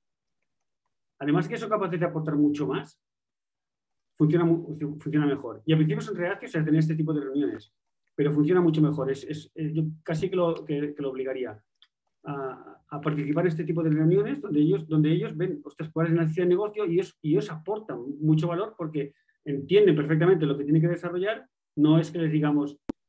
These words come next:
"Eh, tienes que desarrollar esto de esta manera", sino que decir, "Nuestro problema es este y necesitamos una solución tecnológica y aquí esté vosotros".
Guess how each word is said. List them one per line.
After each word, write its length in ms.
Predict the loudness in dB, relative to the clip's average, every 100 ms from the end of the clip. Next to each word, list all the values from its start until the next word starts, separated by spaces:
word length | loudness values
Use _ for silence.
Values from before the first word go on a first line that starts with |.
| _
"Eh, 200 | -2 -2
tienes 260 | 2 0 0
que 80 |
desarrollar 460 | -4 -2 -2 -2 -2
esto 180 | -6 -8
de 60 |
esta 160 | -2 2
manera", 320 | 4 4 0
sino 200 | -2 -2
que 180 | -2 -4
decir, 380 | -4 -2 -2 0
"Nuestro 320 | 4 4 4
problema 340 | 0 0 0 -2
es 120 | -6
este 420 | -10 -6 -6 -6 -12 _ _ _ _
y 80 | -2
necesitamos 320 | -2 0 0
una 120 | 0 0
solución 360 | 0 2 2
tecnológica 460 | 4 4 4 0 -4
y 100 | -4
aquí 140 | -6
esté 140 | -8 -8
vosotros". 420 | -8 -12 -18